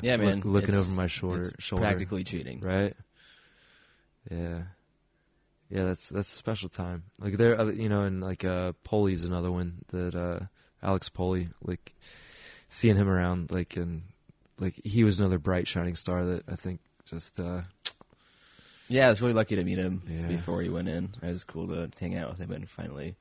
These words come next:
Speaker 2: Wasn't supposed to be here forever, you know?
Speaker 1: Yeah.
Speaker 2: Just, none of, none of us are, but, yeah.
Speaker 1: Some just
Speaker 2: Right.
Speaker 1: get less lucky, I guess.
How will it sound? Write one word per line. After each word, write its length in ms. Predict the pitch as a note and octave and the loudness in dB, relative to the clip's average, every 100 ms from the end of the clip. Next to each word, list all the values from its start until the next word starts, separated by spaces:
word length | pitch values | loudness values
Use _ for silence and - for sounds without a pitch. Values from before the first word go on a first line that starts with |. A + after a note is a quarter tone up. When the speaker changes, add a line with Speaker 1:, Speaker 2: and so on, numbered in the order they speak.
| _ - | _ 4
Speaker 2:
Wasn't 320 | A2 A#2+ A#2+ | 6 6 4
supposed 280 | - A#2+ - | 2 0 4
to 40 | |
be 60 | A2+ | 4
here 140 | F#2+ | 4
forever, 360 | - F2 F2+ F2+ | 2 -2 -2 -4
you 160 | F#2 | -6
know? 160 | F#2+ G#2 - | -6 -8 -10
Speaker 1:
Yeah. 200 | C#2+ B1 | -10 -10
Speaker 2:
Just, 220 | F#2+ - _ _ G#2 | -12 -20 _ _ -8
none 160 | G#2+ | -8
of, 160 | F2 F2+ | -8 -2
none 180 | A2+ C3 | 4 4
of 80 | |
us 140 | F2 G2+ | 4 6
are, 240 | G2+ F2+ | 8 6
but, 340 | D#2+ F#2 F2+ - _ _ _ _ _ _ - _ _ _ _ _ _ - | 6 4 4 0 _ _ _ _ _ _ -20 _ _ _ _ _ _ -20
yeah. 140 | - D#2+ E2+ _ - - - - - - - - _ - - | -16 -14 -16 _ -20 -20 -20 -20 -20 -20 -20 -20 _ -20 -18
Speaker 1:
Some 320 | - A2+ A#2 | -4 0 2
just 140 | A2 F#2 | 0 0
Speaker 2:
Right. 60 | G2 | 0
Speaker 1:
get 180 | G2+ - _ _ _ _ | 0 -2 _ _ _ _
less 600 | F2 G2 F#2+ C3 - - - _ | -4 2 2 2 -4 -14 -18 _
lucky, 440 | G#2 C#3+ D#4 E4+ - - | -8 -4 0 0 -2 -8
I 60 | |
guess. 360 | - G4 E4 | -8 -8 -8